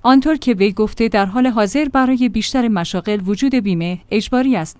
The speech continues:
و باید بیمه بازنشستگی و تامین اجتماعی برای آنها پیش بینی شود. برخی مشاغل مثل رانندگان تاکسی‌های اینترنتی تحت پوشش بیمه قرار نمی‌گیرند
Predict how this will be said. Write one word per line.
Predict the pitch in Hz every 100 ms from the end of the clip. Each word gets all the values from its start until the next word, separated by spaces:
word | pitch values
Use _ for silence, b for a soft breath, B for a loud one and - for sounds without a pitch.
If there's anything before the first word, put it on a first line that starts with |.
| -
و | 196
باید | 196 196 240
بیمه | 220 185 180 185
بازنشستگی | 190 180 175 202 175 - 160 220 240
و | 214
تامین | 208 196 180 185
اجتماعی | 185 170 - 170 160 240
برای | 247 254 269 240
آنها | 180 180 190 196
پیش | 196 -
بینی | 170 156
شود. | 147 139 123 131 - -
برخی | 247 269 330
مشاغل | 302 233 220 190 196
مثل | 196 233 247 220
رانندگان | 180 151 151 175 233 247
تاکسی‌های | 240 202 - 240 277 262
اینترنتی | 226 220 247 202 208 254 247
تحت | 254 247
پوشش | 240 233 220 226 233
بیمه | 196 190 180
قرار | 180 170 180
نمی‌گیرند | 208 196 170 180 175 170